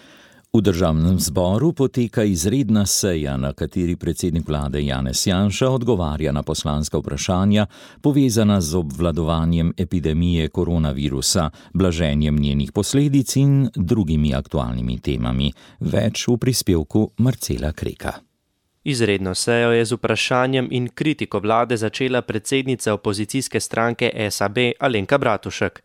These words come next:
Speaker 2: Vlado je obtožila, da se je zadolžila največ v zgodovini, ko pa se je med finančno krizo zadolžila takratna leva, pa je bil do tega precej kritičen prav trenutni premier Janez Janša.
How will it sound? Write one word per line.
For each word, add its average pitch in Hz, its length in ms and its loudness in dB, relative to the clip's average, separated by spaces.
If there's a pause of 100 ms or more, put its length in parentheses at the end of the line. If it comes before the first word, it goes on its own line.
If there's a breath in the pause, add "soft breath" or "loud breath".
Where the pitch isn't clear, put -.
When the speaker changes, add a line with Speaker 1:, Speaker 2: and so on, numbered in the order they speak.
(200 soft breath)
Speaker 2:
Vlado 107 360 0
je 92 80 0
obtožila, 120 500 -2
da 113 140 0
se - 120 -4
je 117 40 0
zadolžila 110 600 0
največ 117 440 0
v 113 60 -2
zgodovini, 120 600 0 (360 soft breath)
ko 123 120 0
pa 113 160 0
se 110 200 0
je 107 60 2
med 104 180 -2
finančno 117 500 0
krizo 120 380 0
zadolžila 104 580 0
takratna 110 760 -2
leva, 120 380 2 (240 soft breath)
pa 147 100 2
je 135 60 4
bil 117 140 2
do 101 120 0
tega 107 320 2
precej - 460 0
kritičen 139 540 -2
prav 117 240 2
trenutni 139 520 -2
premier 127 520 2
Janez 107 420 0
Janša. 95 380 0